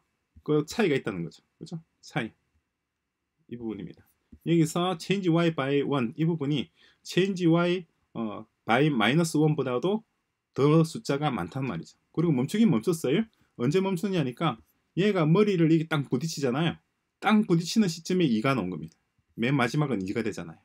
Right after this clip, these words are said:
그 이는 여기서 호출된 거죠. <laughs>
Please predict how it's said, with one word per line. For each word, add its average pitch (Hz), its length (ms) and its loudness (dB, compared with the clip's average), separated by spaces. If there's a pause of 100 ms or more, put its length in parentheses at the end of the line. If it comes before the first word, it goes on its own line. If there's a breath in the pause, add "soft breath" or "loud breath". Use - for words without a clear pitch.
(1040)
그 - 140 0
이는 135 300 2 (440)
여기서 160 280 2
호출된 85 300 -12
거죠. - 220 -20 (2500)
<laughs> - 1400 -12